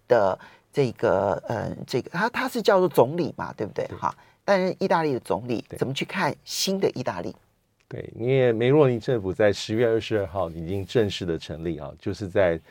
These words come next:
Speaker 2: 这个意大利总统啊，马达雷拉的这个跟各政党啊正式会晤之后啊，这邀请梅洛尼出来组阁。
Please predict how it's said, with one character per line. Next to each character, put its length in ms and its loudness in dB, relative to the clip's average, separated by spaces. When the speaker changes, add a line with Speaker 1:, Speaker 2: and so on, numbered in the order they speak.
Speaker 2:
这 120 -4
个 200 0
意 100 -2
大 140 4
利 140 4
总 280 -4
统 240 -6
啊， 140 -6
马 220 -4
达 360 0
雷 180 0
拉 240 4
的 120 -2
这 140 -4
个 360 -4
跟 200 -2
各 200 6
政 280 -2
党 140 -10
啊 100 -18
正 220 -2
式 100 -6
会 200 0
晤 160 -2
之 220 -8
后 300 -8
啊， 160 -14
这 160 -10
邀 220 0
请 260 -10
梅 140 -8
洛 180 -2
尼 140 -6
出 200 -6
来 120 -2
组 220 -12
阁。 320 -8